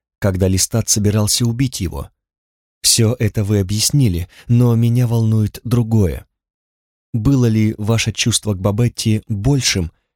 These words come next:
чем просто жалость и сострадание? «Вы имеете в виду любовь», — сказал вампир.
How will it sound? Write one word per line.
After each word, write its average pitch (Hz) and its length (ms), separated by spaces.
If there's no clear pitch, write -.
чем 110 220
просто 110 360
жалость 117 640
и 117 80
сострадание? 107 840
«Вы 98 340
имеете 98 480
в 90 60
виду 90 360
любовь», — 98 580
сказал 95 420
вампир. 90 440